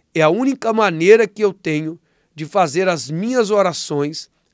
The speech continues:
as minhas intercessões chegarem até você. Então, clica aqui abaixo nas letrinhas vermelhas, no, no inscreva-se. Depois você vai clicar no desenho do sininho e, por último, você irá clicar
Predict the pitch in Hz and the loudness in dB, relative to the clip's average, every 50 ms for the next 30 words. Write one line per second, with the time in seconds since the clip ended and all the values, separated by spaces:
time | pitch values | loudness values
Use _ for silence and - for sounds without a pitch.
0 | _ _ - 156 139 120 165 185 190 190 175 151 131 156 240 254 233 - 233 202 | _ _ -8 -8 -6 -6 -6 -4 -4 -4 -4 -4 -4 -6 -6 -6 -4 -4 -4 -4
1 | - - 202 175 - - - 151 151 151 147 - - _ _ _ _ - - 180 | -4 -4 -6 -6 -6 -8 -8 -6 -6 -6 -8 -10 -16 _ _ _ _ -8 -4 -4
2 | 170 156 156 147 147 147 147 143 160 147 139 143 139 - - - - - _ _ | -2 0 0 0 0 0 -4 -8 -10 -10 -10 -8 -10 -10 -12 -12 -16 -20 _ _
3 | _ _ _ - - _ _ _ _ - 139 - 160 156 151 147 _ - 180 185 | _ _ _ -20 -20 _ _ _ _ -16 -10 -6 -6 -6 -6 -6 _ -6 -4 -4
4 | 214 208 - 214 185 - 202 175 160 151 165 175 165 - - 170 139 151 156 143 | -4 -2 -4 -4 -2 0 0 -2 0 -2 -4 -4 -4 -6 -8 -8 -8 -8 -8 -8
5 | - 160 160 160 156 135 147 151 131 127 135 143 143 151 160 165 170 170 - - | -8 -8 -8 -8 -8 -8 -10 -12 -10 -10 -6 -4 -4 -4 -4 -6 -10 -12 -14 -16
6 | _ _ _ _ _ - 147 139 147 151 - 160 151 147 - - - - 156 147 | _ _ _ _ _ -12 -10 -10 -10 -8 -6 -6 -6 -6 -6 -8 -8 -6 -4 -4
7 | 147 151 160 165 - - - - - _ _ _ _ _ _ _ _ - 147 - | -4 -6 -6 -10 -12 -12 -14 -16 -20 _ _ _ _ _ _ _ _ -14 -12 -8
8 | 170 170 170 170 - 190 170 175 165 - 175 160 - 170 160 151 151 160 156 131 | -6 -4 -4 -4 -4 -4 -4 -4 -4 -4 -8 -8 -4 -4 -4 -2 -4 -6 -6 -2
9 | 160 165 160 139 113 107 131 170 190 214 233 226 175 208 196 - - - 202 180 | -2 -2 -2 -4 -6 -4 -2 0 0 0 -2 -4 -8 -8 -8 -6 -6 -6 -6 -6
10 | 156 147 147 156 160 165 175 _ _ _ _ _ _ _ - 165 135 _ - 233 | -6 -6 -6 -8 -8 -10 -12 _ _ _ _ _ _ _ -14 -14 -12 _ -6 -4
11 | 240 208 185 175 180 165 - - 180 175 165 160 _ _ _ _ _ _ - 151 | -4 -2 -4 -4 -6 -6 -8 -8 -8 -10 -12 -14 _ _ _ _ _ _ -14 -12
12 | 143 - - - 160 165 165 160 156 156 - 202 196 196 202 - 165 147 147 139 | -12 -8 -6 -4 -2 -2 -2 -2 -2 -4 -6 -8 -10 -10 -6 -4 -2 -2 -2 -4
13 | - | -6